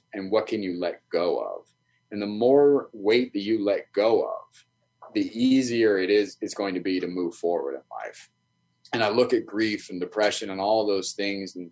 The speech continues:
and those feelings that I was having, I look at those as, as bags, and you can only take so many with you. And,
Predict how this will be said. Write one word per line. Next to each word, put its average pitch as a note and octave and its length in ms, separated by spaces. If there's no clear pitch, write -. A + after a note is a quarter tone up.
and F#2 180
those F#2 180
feelings A2 400
that F#2+ 100
I F#2 80
was F2 140
having, G2+ 440
I F2 80
look A#2 240
at A#2+ 100
those F#2 220
as, E2+ 160
as G2 140
bags, G#2+ 560
and G2 80
you F#2+ 60
can G2 120
only A#2 260
take G#2+ 300
so A2+ 140
many G2+ 220
with G#2+ 280
you. G2+ 220
And, F2 140